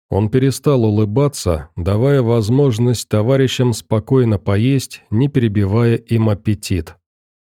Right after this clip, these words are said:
На пределе видимости справа позади, а потом впереди слева,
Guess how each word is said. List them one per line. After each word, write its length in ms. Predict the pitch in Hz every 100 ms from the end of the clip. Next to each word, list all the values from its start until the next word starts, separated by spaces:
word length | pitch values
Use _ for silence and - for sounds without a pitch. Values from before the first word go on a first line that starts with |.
| _ -
На 140 | 87
пределе 500 | 113 123 151 151 131
видимости 640 | 139 139 131 127 113 -
справа 520 | 107 - 135 139 127 120
позади, 680 | 127 104 113 113 139 143 - _
а 100 | -
потом 360 | 98 110 147 123
впереди 560 | - 127 131 123 143
слева, 680 | 110 123 123 147 135 95 76